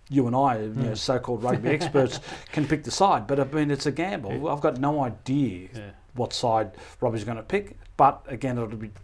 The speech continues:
Speaker 1: dependent on the type of game he wants to
Speaker 2: Well,
Speaker 1: play.
Speaker 2: especially when you're moving players around. I, I mean, uh,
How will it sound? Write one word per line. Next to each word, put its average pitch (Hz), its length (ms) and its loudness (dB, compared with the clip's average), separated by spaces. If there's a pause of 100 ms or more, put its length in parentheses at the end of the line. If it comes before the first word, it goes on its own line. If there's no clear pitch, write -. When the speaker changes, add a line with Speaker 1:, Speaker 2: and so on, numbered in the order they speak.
(180)
Speaker 1:
dependent 123 420 -2
on 117 380 0
the 117 80 -8
type 123 220 -2
of 110 80 -8
game 113 180 -6
he 107 60 -6
wants 117 200 -8
to - 80 -12
Speaker 2:
Well, 156 220 2
Speaker 1:
play. 160 80 -2
Speaker 2:
especially 254 480 -2
when 175 140 6
you're 139 100 2
moving 135 540 2
players 117 400 2
around. 120 420 0
I, 123 260 -4
I - 20 -2
mean, 139 320 -2
uh, 131 240 -4